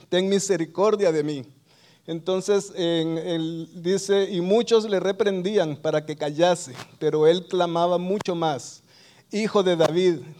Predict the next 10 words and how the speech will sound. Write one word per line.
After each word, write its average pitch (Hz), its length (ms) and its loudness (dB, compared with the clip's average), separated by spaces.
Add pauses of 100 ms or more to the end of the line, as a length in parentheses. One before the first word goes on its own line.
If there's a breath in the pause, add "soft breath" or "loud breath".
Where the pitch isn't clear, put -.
(120)
ten 196 220 2
misericordia 175 720 2
de 151 140 4
mí." 151 260 -4 (1120)
Entonces 180 600 -2
Jesús, 202 680 -6 (360 loud breath)
deteniéndose, 185 1080 0 (380 loud breath)
mandó 175 800 0
a 175 80 -4
llamarle 160 720 0